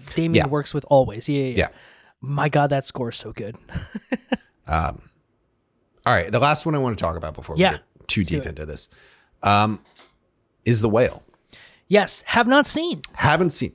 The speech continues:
Speaker 2: You ha-, okay.
Speaker 1: I know I
Speaker 2: just,
Speaker 1: have to.
Speaker 2: I just did the, like, the worst cliche thing of, like, "Oh my God, you gotta see this movie." It's like,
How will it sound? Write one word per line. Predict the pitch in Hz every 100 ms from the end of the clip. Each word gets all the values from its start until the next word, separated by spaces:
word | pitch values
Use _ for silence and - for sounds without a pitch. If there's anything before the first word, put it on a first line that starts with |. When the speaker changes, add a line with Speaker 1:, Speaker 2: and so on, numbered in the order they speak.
| -
Speaker 2:
You | 107
ha-, | 85 - _ _ _ _ _ - _ _
okay. | - 151 -
Speaker 1:
I | 196
know | 214 220
I |
Speaker 2:
just, | 202
Speaker 1:
have | 208 -
to. |
Speaker 2:
I | 151
just | 143 151
did | 156 117
the, | 127
like, | 104 98
the | 85 - _ -
worst | 98 98 95 -
cliche | - 107 92 92 87
thing | 85 87 85
of, | 85
like, | 165 -
"Oh | 107
my | 110 101
God, | 95 87
you |
gotta | 90 87
see | 85
this | 82
movie." | 87 87
It's | 90
like, | 87